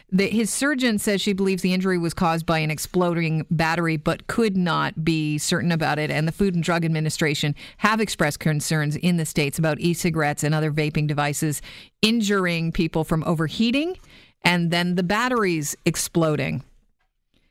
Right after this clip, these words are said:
There was a, uh, interesting bit of research done at the University of Waterloo, and the findings are unsettling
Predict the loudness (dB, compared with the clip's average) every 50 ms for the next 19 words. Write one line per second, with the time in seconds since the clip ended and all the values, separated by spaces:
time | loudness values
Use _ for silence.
0 | _ _ _ _ _ _ _ _ _ _ _ _ _ _ _ _ _ _ 2 4
1 | 4 2 2 0 0 0 0 0 2 2 2 2 0 0 0 0 0 0 0 0
2 | 0 -2 -4 -4 0 0 2 2 2 0 0 0 0 0 2 0 0 0 0 0
3 | 0 0 0 0 0 0 0 2 0 0 2 2 2 2 2 0 0 -2 -2 -2
4 | -2 -2 -2 0 0 0 2 2 2 0 0 0 0 0 2 2 2 2 0 0
5 | 0 2 2 2 2 2 0 0 0 0 0 0 0 0 0 0 0 0 2 2
6 | 0 0 0 0 -2 -2 0 0 2 2 2 0 0 0 0 0 0 0 0 0
7 | 0 0 0 0 0 -2 -2